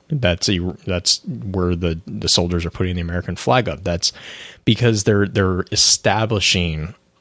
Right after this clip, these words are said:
a base. They're establishing a beachhead upon which they can, you know, use as a base of operations. That's a very big, important thing in a, in a battle. And so to defend that, it's a very, you know, very, very crucial.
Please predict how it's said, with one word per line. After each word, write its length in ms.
a 100
base. 400
They're 140
establishing 560
a 60
beachhead 580
upon 480
which 260
they 140
can, 400
you 100
know, 100
use 280
as 120
a 40
base 240
of 80
operations. 540
That's 120
a 60
very 240
big, 240
important 480
thing 320
in 120
a, 200
in 80
a 60
battle. 440
And 200
so 560
to 100
defend 400
that, 220
it's 160
a 60
very, 420
you 100
know, 280
very, 480
very 300
crucial. 600